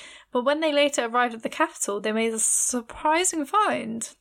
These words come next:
When they weighed it, the weight had not changed. Although that we had been removed in Myra, there was enough for two full years and could even be used for sewing. So that's another one of his miracles.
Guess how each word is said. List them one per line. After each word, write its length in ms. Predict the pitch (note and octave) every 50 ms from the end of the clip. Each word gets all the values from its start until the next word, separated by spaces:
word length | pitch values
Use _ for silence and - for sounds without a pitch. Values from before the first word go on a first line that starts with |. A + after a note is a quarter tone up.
| _
When 160 | - A#3+ A3+ G#3+
they 160 | A3+ A3+ A3
weighed 340 | A3 A#3 C#4 F4 G4+ F4 -
it, 360 | G3+ G3+ A3 C4 C4 - -
the 100 | C#4 C4+
weight 260 | A#3+ A#3 A3+ A3 A3
had 200 | A#3+ C#4 C#4 -
not 420 | A3+ G#3 G3+ F#3+ - - A#3+ -
changed. 920 | - - - A3 A#3 D4 D4+ A3 G3 - C3 - A#3+ A3+ A3 - - - - - _ _ - - - - - - - - - - - -
Although 400 | A#3+ A3 G3 A#3 A#3 A3+ A#3+ A3+
that 180 | A#3 A#3+ A3 A3 A3 - -
we 200 | A#3 A3+ A3+ A3
had 180 | G#3 A3 G#3+
been 160 | - G#3+ G3+ G3
removed 440 | G3 G3+ G3+ G3+ G3+ G3+ G3 G3 -
in 360 | - G#3 G3+ G3+ G#3 G3+ G3+ - _ _ -
Myra, 500 | G3+ G#3 G3+ F#3+ F#3+ F#3+ G#3+ C4+ D#4+ - - _ _ _ _ _ _ -
there 100 | A3+ A3
was 140 | G#3 G#3 A3+
enough 260 | A3 A3+ A#3+ A#3 -
for 80 | - G#3
two 280 | - - A#3+ B3+ C4+
full 200 | C4 - D4+ C#4
years 460 | A3+ G3+ G3 G3 G3+ G3+ G#3 G#3+ - - A#3
and 440 | G#3+ G#3 G3+ G3+ G#3 G#3+ A3 - - - - - - _ _ _ _ _ _ _ _ _ -
could 160 | - A#3 A3+
even 400 | - A3 A3 G#3+ G#3+ A3 G#3+ G#3
be 100 | A3+ A#3+ A3+ G#3 G3 G3 G3
used 180 | G3+ - -
for 160 | - - B3+ B3+
sewing. 600 | - - F#4+ F#4+ C#4+ - - C4 C4 A3+ A3 G#3+ - _ - _ _ _ _
So 360 | - - - A#3 A3 G#3 G3+
that's 220 | G3+ G#3 G3 F#3+ -
another 260 | G#3 G3+ G3 F#3+ F#3
one 140 | F#3+ F#3+ G3
of 140 | G3 F#3+ -
his 380 | - - - - - - - - - - - - - - _ _
miracles. 1300 | - G#3 G#3 G#3 G#3 G3+ G3+ A#3 D4 - _ - - - - - - - - - - - A3+ - - -